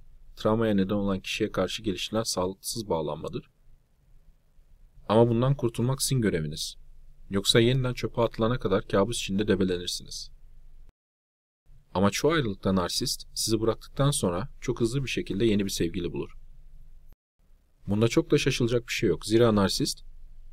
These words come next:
aşağılık kompleksi içinde yüzen asıl benliğini saklamak için,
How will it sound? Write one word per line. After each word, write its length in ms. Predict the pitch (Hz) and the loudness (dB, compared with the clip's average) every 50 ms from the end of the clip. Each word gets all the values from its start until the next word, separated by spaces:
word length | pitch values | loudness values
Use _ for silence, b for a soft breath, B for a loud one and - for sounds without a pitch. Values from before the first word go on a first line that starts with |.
| - - - | -14 -6 -4
aşağılık 460 | 92 90 - - 107 107 139 160 - | -2 -2 2 4 6 6 6 4 4
kompleksi 420 | - 123 107 - 117 113 - - 139 | 2 0 2 2 -2 -2 -2 -6 -6
içinde 260 | - - 127 120 113 | -4 -2 2 2 2
yüzen 320 | 101 92 92 90 104 120 - | 2 2 2 0 0 0 -2
asıl 280 | - 101 - 139 127 - | -4 -2 0 0 4 4
benliğini 340 | 113 101 95 95 95 95 95 | 4 4 4 4 2 2 2
saklamak 460 | - - 101 - - 107 113 123 - | 0 -2 -2 -2 -2 -2 -2 -2 -4
için, 280 | - - - 127 139 | -6 -4 -4 -4 -4